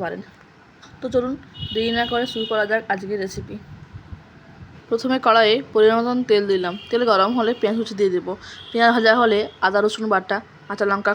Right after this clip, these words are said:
কুচি দিয়ে দিলাম। সব কিছু একটু ভেজে নেব যাতে আদা রসুনের গন্ধ চলে যায়। এবার পরিমাণ মতন লবণ, হলুদ, জিরে গুঁড়ো, লঙ্কা গুঁড়ো দিয়ে মশলা ভালোভাবে কষিয়ে নেব। মশলা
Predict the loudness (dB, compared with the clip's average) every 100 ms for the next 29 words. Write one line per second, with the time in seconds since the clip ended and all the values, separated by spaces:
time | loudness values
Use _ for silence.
0 | -2 -8 -4 -2 -4 -8 -12 -20 -20 -20
1 | -20 -2 -2 -2 -6 -4 0 0 2 0
2 | 2 0 -2 -12 -4 -2 0 0 0 -2
3 | -4 -4 -4 -2 -2 0 -2 -6 -16 -20
4 | -20 -20 -20 -20 -20 -20 -20 -12 2 2
5 | 2 -8 -20 -2 0 0 -2 -4 -2 0
6 | 0 -2 -6 -10 -20 -14 -6 -2 -2 -4
7 | -20 -20 -12 -4 0 2 0 -4 -6 -12
8 | -20 -10 -8 -2 0 2 0 -2 -4 -8
9 | -14 -10 -8 -8 -6 -6 -6 -8 -10 -12
10 | -12 -14 -18 -20 -20 -20 -20 -20 -20 -20
11 | -20 -20 -20 -20 -20 -20 -20 -20 -20 -14
12 | -12 -6